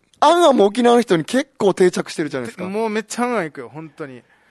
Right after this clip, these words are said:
Speaker 1: でも、あんあんは内地企業っていうのはなんとなく分かってたじゃないですか。
Speaker 2: わかるね。内地にあったしね。
Speaker 1: はい。
Speaker 2: うん。
Speaker 1: で、ドンテイ内地にあったと思って。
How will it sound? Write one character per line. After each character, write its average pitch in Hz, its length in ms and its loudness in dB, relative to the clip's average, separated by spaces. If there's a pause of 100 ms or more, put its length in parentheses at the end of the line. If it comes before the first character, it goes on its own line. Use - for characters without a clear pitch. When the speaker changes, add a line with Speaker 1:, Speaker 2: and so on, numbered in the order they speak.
(220)
Speaker 1:
で 214 120 0
も、 233 140 2
あ 392 120 4
ん 403 80 0
あ 311 60 6
ん 240 100 6
は 277 120 6
内 233 180 4
地 - 100 -8
企 240 200 0
業 247 100 6
っ 233 40 0
て 233 140 -6
い 214 40 2
う - 20 2
の 131 240 2
は 147 60 -8
な 156 140 -2
ん 180 60 -6
と 190 80 -4
な 180 100 0
く 139 80 -4
分 170 120 2
か - 60 -2
っ - 20 2
て 202 60 2
た - 0 -
じ 202 60 0
ゃ - 20 0
な - 80 0
い - 20 0
で - 20 -2
す - 40 -2
か。 - 20 -2
Speaker 2:
わ - 0 -
か - 0 -
る 180 60 -2
ね。 202 60 -2
内 190 40 -14
地 247 100 -10
に 233 60 -6
あ 220 80 0
っ 220 80 -8
た 233 120 -10
し - 120 -16
ね。 107 140 -18
Speaker 1:
は 139 160 -4
い。 117 40 -6
Speaker 2:
う 117 720 -14
ん。 - 20 -4
Speaker 1:
で、 131 60 -20
ド 277 200 6
ン 339 160 2
テ 247 260 2
イ 196 40 4
内 247 240 4
地 - 140 -8
に 196 160 0
あ 220 100 2
っ - 80 -2 (180)
た 453 260 4
と 240 100 4
思 185 100 4
っ 165 40 0
て。 - 280 -8